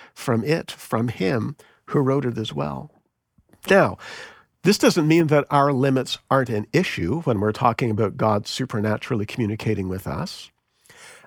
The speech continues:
Uh, but we have to recognize that they are an issue. But again, let us hope and pray that God will work beyond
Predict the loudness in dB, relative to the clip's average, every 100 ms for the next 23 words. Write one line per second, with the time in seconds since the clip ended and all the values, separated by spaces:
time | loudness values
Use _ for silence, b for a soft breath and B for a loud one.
0 | 4 6 6 4 -2 _ _ _ _ -12
1 | -4 4 4 4 -2 2 4 4 4 2
2 | 2 0 0 0 0 0 2 0 0 -2
3 | -2 0 2 2 0 0 0 -2 B B
4 | B 2 4 4 -2 -2 -2 -2 -4 -6
5 | -4 -2 0 0 -2 -6 B B B B
6 | 0 2 2 0 2 0 0 -2 -4 -4
7 | -2 0 0 0